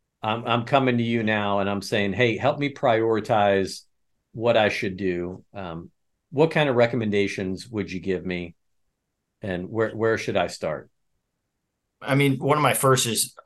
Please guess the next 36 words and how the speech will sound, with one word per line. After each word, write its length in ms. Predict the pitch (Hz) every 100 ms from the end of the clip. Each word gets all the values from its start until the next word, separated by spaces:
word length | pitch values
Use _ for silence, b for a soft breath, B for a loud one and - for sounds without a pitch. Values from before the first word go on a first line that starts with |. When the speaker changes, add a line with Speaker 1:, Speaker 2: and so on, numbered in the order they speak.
| - _ _
Speaker 2:
have 240 | 127 127 110
they 240 | 113 123
done 260 | 120 113 107
anything 380 | 113 110 107 98
with 160 | 90
a 40 | 85
doctor? 380 | 87 87 85
I 40 | 87
mean, 180 | 87 90
that's, 260 | 107 104
my 200 | - 127
thirty-five-year-olds 720 | 120 156 139 139 127 113 110 -
probably 340 | 113 107 104
haven't 200 | 98 101
seen 160 | - 101
the 80 | 90
doctor 300 | 101 95 92
since 220 | 107 85
they 60 |
went 160 | 98 90
through 140 | 92
the 120 | 90 85
academy. 540 | - 82 78 - - _ _ _ _ _ _ _
One 280 | 110 123 131
thing 140 | 139
I'm 100 | 123
gonna 160 | 120 110
suggest 340 | - 117 110
at 80 | 107
some 220 | - 127
time, 240 | 113 107 107
our 80 | 101
department 440 | - 135 123 98
pays 240 | 110 107
for 140 | - 95
one 420 | 92 104 104 101